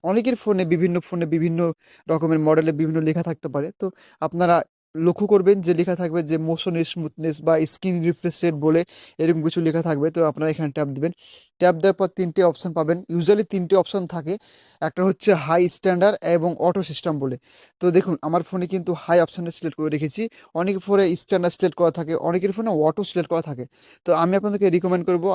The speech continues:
আমি আপনাদেরকে সাজেস্ট করব যে আপনারা অবশ্যই হাই অপশনটি সিলেক্ট করে রাখবেন। হাই অপশনটি সিলেক্ট করে রাখলে কি হবে, ওয়ান টোয়েন্টি স্ক্রিন রিফ্রেশ রেটে আপনার ফোনটা রান করবে বা চলবে এবং আপনার ফোনটা বেশ স্মুথ চলবে। যদি আপনি এখানে দেখুন স্ট্যান্ডার্ড অপশন রয়েছে, স্ট্যান্ডার্ড যদি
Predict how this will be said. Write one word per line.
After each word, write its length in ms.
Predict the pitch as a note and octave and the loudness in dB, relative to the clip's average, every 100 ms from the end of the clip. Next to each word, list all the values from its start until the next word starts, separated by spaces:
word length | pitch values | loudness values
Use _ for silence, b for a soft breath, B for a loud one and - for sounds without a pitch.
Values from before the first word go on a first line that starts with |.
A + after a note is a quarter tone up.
| D#3+ | 0
আমি 100 | E3 | 0
আপনাদেরকে 280 | E3+ F3+ F#3 - | -2 -2 -4 -4
সাজেস্ট 360 | - D3+ E3+ - | -6 -6 -6 -4
করব 240 | F#3+ D3+ D3 G#3 B B B - | -2 2 2 0 B B B -8
যে 60 | D3 E3+ | 0 0
আপনারা 200 | F3 D#3+ D3+ | 2 0 0
অবশ্যই 340 | D#3 - F#3 C#3+ | -2 0 0 0
হাই 160 | - F3 F3 | 0 2 2
অপশনটি 320 | - E3+ D#3 | -2 -8 -8
সিলেক্ট 280 | - D#3+ - | -8 -10 -6
করে 120 | D3 | -4
রাখবেন। 240 | C3+ C3+ C3 - b b | -4 -4 -8 -10 b b
হাই 100 | E3+ | 0
অপশনটি 300 | F3+ - G3 | 0 0 -4
সিলেক্ট 240 | F#3 G3+ - | 0 -2 0
করে 100 | F#3 | 0
রাখলে 180 | F#3 F3 | 0 -2
কি 60 | - | -6
হবে, 120 | E3+ D#3 | -12 -8
ওয়ান 120 | E3+ D#3+ | -8 0
টোয়েন্টি 280 | F#3 E3+ F#3+ - - | 0 0 -8 -8 -12
স্ক্রিন 240 | - G#3+ F3+ | -6 -4 -2
রিফ্রেশ 260 | F3+ - F#3 | -2 -4 -2
রেটে 200 | F3 D#3+ | 0 0
আপনার 220 | E3 D#3+ D#3 | -2 -2 -8
ফোনটা 260 | - D3+ E3+ F#3+ B B B D3 | -6 -4 -2 -4 B B B -2
রান 160 | D3+ | -2
করবে 260 | D#3+ E3+ D#3 D#3 | 0 0 2 0
বা 60 | |
চলবে 340 | D3+ D#3+ D3 E3 | -2 -4 0 0
এবং 160 | D#3 D3+ | 0 -2
আপনার 180 | D3 D3+ - | -4 -6 -8
ফোনটা 200 | D3 C#3+ | -10 -8
বেশ 200 | C#3+ - - D3+ | -8 -12 -16 -10
স্মুথ 240 | G3 G3 | -2 -2
চলবে। 300 | - D#3 B2+ B2+ B B B - | -2 -4 -4 -8 B B B -4
যদি 140 | F3 G#3 | 2 2
আপনি 220 | G#3+ A#3 A3+ A#3 _ | 2 -4 -4 -4 _
এখানে 260 | E3+ G3 G3 | -6 -2 -2
দেখুন 140 | E3+ E3+ | -2 -4
স্ট্যান্ডার্ড 360 | E3+ - F3+ F3 | -6 -4 0 0
অপশন 180 | - E3 | 0 -4
রয়েছে, 180 | D3+ C#3+ D3+ | -4 -2 -4
স্ট্যান্ডার্ড 300 | - G3 F3+ | -2 -2 0
যদি 100 | F3+ | 2